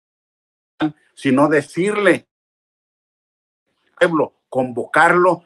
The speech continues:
a que no se emita aquí hacia adelante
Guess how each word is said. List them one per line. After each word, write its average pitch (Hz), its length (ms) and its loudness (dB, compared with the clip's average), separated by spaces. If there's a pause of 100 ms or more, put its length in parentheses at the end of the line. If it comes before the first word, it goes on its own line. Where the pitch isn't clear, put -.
(120)
a 139 180 0
que 135 140 -6
no 185 180 2
se 180 180 -6
emita 175 300 -10 (1700)
aquí - 240 -6
hacia 170 300 -2
adelante 147 600 -4